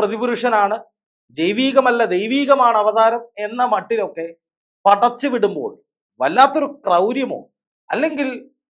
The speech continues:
എല്ലാം തികഞ്ഞവനാണ് ഞാനെന്നൊരു അഹംഭാവമോ ഒക്കെ ആ മുഖത്ത് പ്രകടമായിരുന്നു. പക്ഷെ ഇപ്പൊ ഇരിക്കണ ഇരിപ്പ്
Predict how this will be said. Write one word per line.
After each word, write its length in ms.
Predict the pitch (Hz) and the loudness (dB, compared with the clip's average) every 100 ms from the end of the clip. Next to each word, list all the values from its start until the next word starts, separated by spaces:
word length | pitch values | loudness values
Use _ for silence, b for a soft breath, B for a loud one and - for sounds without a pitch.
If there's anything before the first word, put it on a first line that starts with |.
| _ _ 120 | _ _ -14
എല്ലാം 280 | 160 254 311 320 - | 0 2 2 0 -8
തികഞ്ഞവനാണ് 600 | 285 269 262 247 233 220 214 | -4 -2 -2 -2 -2 -2 -2
ഞാനെന്നൊരു 360 | 202 196 190 165 | -4 -4 -6 -4
അഹംഭാവമോ 680 | 220 226 190 226 208 190 175 139 | -4 -6 2 4 4 -2 -8 -10
ഒക്കെ 200 | - - - _ _ _ _ 127 | -10 -10 -12 _ _ _ _ -2
ആ 60 | 214 | 0
മുഖത്ത് 360 | 208 147 143 143 143 _ | -2 -6 -8 -10 -12 _
പ്രകടമായിരുന്നു. 960 | 139 151 156 247 247 269 151 107 - _ _ _ _ _ - | -2 0 2 2 4 2 0 -6 -14 _ _ _ _ _ -6
പക്ഷെ 280 | 135 - 131 | -6 -8 -14
ഇപ്പൊ 380 | 113 - - 190 - _ _ _ _ _ _ - | -14 -12 -10 -10 -10 _ _ _ _ _ _ -10
ഇരിക്കണ 580 | 202 202 202 208 226 240 247 | -6 -4 -6 -8 -8 -6 -6
ഇരിപ്പ് 300 | 151 143 143 | -8 -10 -10